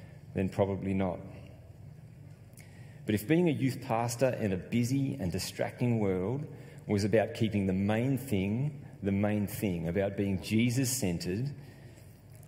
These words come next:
others-focused and doing life together in community, then without a doubt, yes. A mentor is there to encourage us and to grow us into who God made us to be,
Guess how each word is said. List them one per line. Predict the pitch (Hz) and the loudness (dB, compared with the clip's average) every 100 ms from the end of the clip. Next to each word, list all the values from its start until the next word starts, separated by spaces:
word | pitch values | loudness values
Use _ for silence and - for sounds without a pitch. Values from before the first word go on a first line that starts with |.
| - - | -20 -2
others-focused | 104 110 127 - 104 95 101 98 | 2 4 4 2 2 2 2 -2
and | 98 92 | 0 2
doing | 120 120 110 | 4 4 4
life | 104 107 107 | 2 0 -2
together | - 98 104 98 | -2 2 2 4
in | 95 95 | 2 0
community, | - 95 95 104 135 131 - - - | 0 2 2 2 0 -2 -4 -10 -2
then | 95 | 0
without | 92 110 110 | 2 2 2
a | 90 | 0
doubt, | - 101 110 - - - - - | 2 2 2 0 -6 -16 -18 -12
yes. | 90 92 85 - - - - - - - - - - - - - | -2 0 0 -2 -8 -12 -16 -20 -18 -18 -18 -18 -18 -20 -20 -2
A | - | 4
mentor | 110 151 156 147 | 6 6 4 2
is | 139 | 4
there | 139 | 2
to | |
encourage | 127 104 - - 127 147 170 175 | 2 0 -4 -2 0 2 0 -2
us | 196 - - - - - - - | -4 -4 -6 -8 -14 -20 -20 -6
and | 101 | -2
to | 104 | 0
grow | 95 120 131 | 2 2 4
us | 135 117 | 2 2
into | 101 | 0
who | 95 117 120 | 0 0 2
God | 117 104 | 2 2
made | 104 107 | 2 0
us | 107 | -2
to | - 92 | -4 -4
be, | 92 90 80 | 0 0 -4